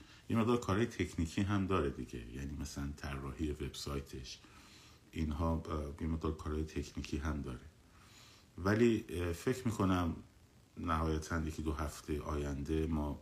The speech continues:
اه، صندوق رو اعلام بکنیم و این کار رو انجام بدیم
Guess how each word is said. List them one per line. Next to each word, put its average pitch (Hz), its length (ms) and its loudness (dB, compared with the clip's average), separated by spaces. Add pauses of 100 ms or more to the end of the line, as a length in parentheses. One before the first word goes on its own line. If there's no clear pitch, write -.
اه، 76 60 -8 (400)
صندوق 73 580 -2
رو 76 40 -2
اعلام 76 380 0
بکنیم 82 500 0 (920)
و 73 260 -2 (1200)
این 82 180 -8
کار 80 220 2
رو 76 280 0 (760)
انجام 80 420 2
بدیم 69 260 -8